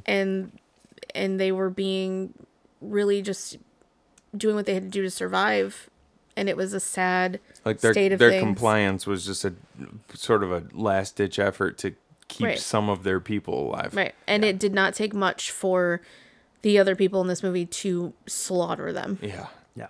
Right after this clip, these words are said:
Speaker 1: For
Speaker 2: Um,
Speaker 1: just no reason.
Speaker 2: yeah, it was terrible.
Speaker 3: So
Speaker 2: Um,
Speaker 3: let's, let's set the stage, though, for what the movie's actually about.
Speaker 2: Yeah, yeah, yeah.
Speaker 3: Um, set in eighteen twenty-five, Claire, a young Irish convict woman,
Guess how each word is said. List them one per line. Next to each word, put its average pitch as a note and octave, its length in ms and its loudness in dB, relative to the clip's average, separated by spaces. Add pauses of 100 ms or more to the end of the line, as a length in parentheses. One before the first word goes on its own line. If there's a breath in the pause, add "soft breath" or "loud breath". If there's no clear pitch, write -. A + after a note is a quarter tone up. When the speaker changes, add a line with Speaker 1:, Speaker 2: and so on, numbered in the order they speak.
Speaker 1:
For - 240 -4
Speaker 2:
Um, F#3 160 0
Speaker 1:
just F#3+ 200 -2
no F#3+ 120 -4
reason. D#3+ 500 -8
Speaker 2:
yeah, F#2+ 320 -6
it F2 80 -2
was F#2+ 220 -4
terrible. F2+ 520 -4
Speaker 3:
So F3+ 300 4
Speaker 2:
Um, F3+ 80 0
Speaker 3:
let's, - 340 0
let's G3+ 200 2
set - 180 0
the G3+ 60 -4
stage, D3+ 380 4
though, C#3 120 4
for C3+ 160 -2
what B2 100 -2
the B2 60 -8
movie's B2 260 -4
actually A#2 300 -6
about. B2+ 160 2
Speaker 2:
Yeah, B2 140 6
yeah, G#2+ 160 0
yeah. C3+ 160 6
Speaker 3:
Um, C3 180 -2
set F#3+ 240 6
in F#3 160 0
eighteen E3 340 0
twenty-five, B2+ 760 2
Claire, C#3 440 2
a C#3 100 -6
young C#3 300 -2
Irish C3+ 420 0
convict B2+ 460 -4
woman, A2 320 -8